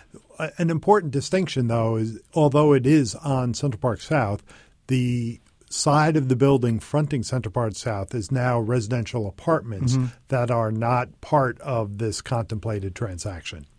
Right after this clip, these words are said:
Speaker 2: Yeah. You know, Craig, it's interesting you mentioned that, um, th-, the owners of the hotel now, they, uh, so in love with it, and everybody seems to, uh,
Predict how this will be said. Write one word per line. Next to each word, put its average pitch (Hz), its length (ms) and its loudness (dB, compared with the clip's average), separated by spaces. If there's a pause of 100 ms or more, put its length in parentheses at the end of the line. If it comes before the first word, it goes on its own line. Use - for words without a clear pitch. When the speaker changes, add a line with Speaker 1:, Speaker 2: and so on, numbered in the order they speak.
(140)
Speaker 2:
Yeah. 120 220 0 (560)
You 220 160 4
know, 190 180 2
Craig, 196 320 2
it's 165 480 -8
interesting 165 320 2
you 143 80 2
mentioned 147 500 2
that, 127 300 -2
um, 117 540 -2 (260)
th-, 131 300 -16
the 131 160 -2
owners 135 260 0
of 131 60 0
the 120 80 2
hotel 135 200 0
now, 127 140 0
they, 104 300 -8
uh, 117 320 -16
so 143 240 -6
in 113 160 -4
love 127 240 0
with 120 120 -4
it, 117 200 -8
and 123 80 -6
everybody 143 400 -2
seems 135 240 -6
to, 147 180 -4 (340)
uh, 147 300 -6